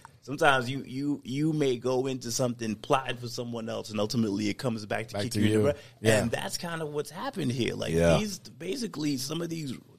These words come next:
Speaker 1: these same recordings that she went into it for one intention is, is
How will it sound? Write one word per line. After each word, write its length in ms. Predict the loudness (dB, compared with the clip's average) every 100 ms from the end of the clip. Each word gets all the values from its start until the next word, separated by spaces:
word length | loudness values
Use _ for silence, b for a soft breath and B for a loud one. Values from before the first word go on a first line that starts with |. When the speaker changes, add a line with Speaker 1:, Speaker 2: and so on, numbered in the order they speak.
| -18
Speaker 1:
these 220 | -12 -10
same 360 | -8 -6 -4 0
recordings 800 | 0 -2 0 2 4 2 0 -4
that 180 | -6 -4
she 160 | -4
went 240 | -2 -2 -2
into 240 | -2 -6
it 80 | -6
for 80 | -8
one 300 | -6 -6 -6
intention 460 | -10 -6 -6 -6 -10
is, 280 | -10 -10 -12 b b
is 180 | -4 -4